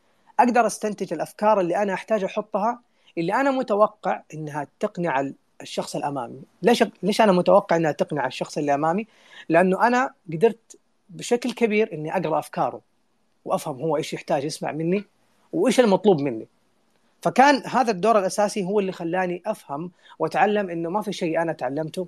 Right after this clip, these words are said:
غلط، ما في شيء أنا تعلمته ما له قيمة. كل حاجة أنا تعلمتها لها قيمة، كل حاجة أنا تعلمتها لها دور أساسي في تكويني، في تكوين علاقتي، علاقاتي مع الناس، وتكوين، آه، النموذج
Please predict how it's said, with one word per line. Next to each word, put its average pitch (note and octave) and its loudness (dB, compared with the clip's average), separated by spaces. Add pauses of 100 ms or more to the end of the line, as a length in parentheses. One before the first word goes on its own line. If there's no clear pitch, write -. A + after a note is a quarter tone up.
(200)
غلط، C3 0 (680)
ما D3+ 0
في - -6
شيء E3 2
أنا D#3+ -2
تعلمته D3+ -2 (160)
ما C#3 0
له C3+ 0
قيمة. B2+ -6 (360)
كل C4 6
حاجة F#3+ 4
أنا F3 -4
تعلمتها D#3 -4
لها C#3 -8
قيمة، B2 -10
كل G3+ 4
حاجة F#3 4
أنا E3 -2
تعلمتها D#3 -2
لها D3+ -2
دور D3+ -2
أساسي C#3+ -6 (440)
في - -12
تكويني، B2 -6
في C#3 -8
تكوين D3 0
علاقتي، C#3 2
علاقاتي D#3 4
مع C#3+ -6
الناس، C#3 -6
وتكوين، D#3 -6 (480)
آه، D3+ 2
النموذج D#3 -2